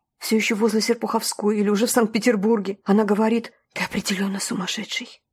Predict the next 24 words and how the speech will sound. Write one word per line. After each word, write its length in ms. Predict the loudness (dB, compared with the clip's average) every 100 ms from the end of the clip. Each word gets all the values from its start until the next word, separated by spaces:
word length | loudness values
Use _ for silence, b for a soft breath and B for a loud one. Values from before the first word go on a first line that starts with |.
| _
Бабушка 380 | -6 -6 -6 -8
сказала, 460 | -4 -2 0 -2 -4
что 200 | -4 -4
нет. 380 | -4 -6 -12 _ _ _ 0
«Твоя 160 | 0
бабушка 380 | 4 2 2 -2
психиатр?» 640 | -2 -2 0 0 -2 -12 _ _ _
«Моя 120 | -12
бабушка 480 | -10 -14 -12 -14 -10
умерла». 480 | -10 -10 -14 -18 -20 _ _ _
Неловкое 480 | -8 -8 -10 -10 -8
молчание. 640 | -8 -10 -14 -14 -16 -20 _ _ _
Далее 360 | -8 -6 -6 -6
говорит: 520 | -8 -10 -16 -18 -20 _ _ _
«Прости». 440 | -8 -8 -10 -16 -20 _ _ -10
Марик 320 | -8 -8 -10
говорит: 540 | -10 -8 -10 -14 -20 _ _ -6
мы 140 | -4
уже 140 | -4
почти 380 | -12 -16 -16 -18
пришли. 440 | _ -8 -8 -8 -20 _ _ _ _ _ _ _
Тогда 280 | -4 0 0
Дали 240 | 0 -2
осознает, 760 | -6 -8 -10 -10 -10 -14 -20